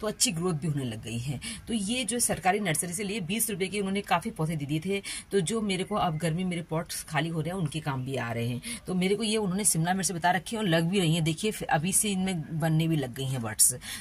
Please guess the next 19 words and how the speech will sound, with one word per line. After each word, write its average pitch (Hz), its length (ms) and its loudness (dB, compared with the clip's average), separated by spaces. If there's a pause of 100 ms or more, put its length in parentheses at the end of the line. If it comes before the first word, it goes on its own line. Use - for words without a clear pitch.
तो 160 60 0
ये 170 80 2
ब-, 147 240 -2
काफ़ी 175 260 2
अच्छे 196 240 0
होते 175 200 0
हैं। 202 80 0
नर-, 156 120 2
सरकारी 160 360 2
nursery 151 340 0
में 151 140 2
भी 226 100 -2
हमको 175 320 -4
काफ़ी 156 220 0
अच्छी 156 120 -8
चीज़ें 147 240 -4
मिल 180 180 2
जाती 120 320 -6
हैं। 123 160 -6